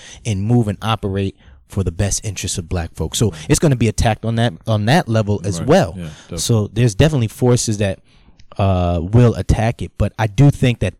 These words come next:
Speaker 1: this time period is a good time period for us to really reevaluate a lot of stuff.
Speaker 2: Yeah, I agree.
Speaker 1: Because
Speaker 2: Completely.
Speaker 1: I think, you know, this season that we're in is so different.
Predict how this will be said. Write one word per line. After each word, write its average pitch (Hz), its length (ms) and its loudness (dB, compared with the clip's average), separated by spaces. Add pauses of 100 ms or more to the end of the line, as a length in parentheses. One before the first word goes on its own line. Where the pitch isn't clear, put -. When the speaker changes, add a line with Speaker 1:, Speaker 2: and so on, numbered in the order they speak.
Speaker 1:
this 135 320 2
time 143 520 2
period 90 540 -4 (600)
is 131 200 0
a 104 160 0
good 135 360 2
time 131 300 0
period 123 220 -4
for - 180 -8
us 127 140 -6
to 101 120 -8
really 170 420 0
reevaluate 147 760 2
a 90 80 -4
lot 117 300 -4
of - 80 0
stuff. - 340 -8
Speaker 2:
Yeah, 80 260 -8
I 85 40 -6
agree. 82 320 -10 (260)
Speaker 1:
Because 120 320 -2
Speaker 2:
Completely. - 80 -10
Speaker 1:
I 127 40 -4
think, 127 340 -4
you 117 180 -4
know, 104 100 -2
this 123 200 0
season 143 400 0
that 120 160 0
we're 110 160 -2
in 160 260 2
is 101 140 -4
so 147 220 2
different. 127 520 -2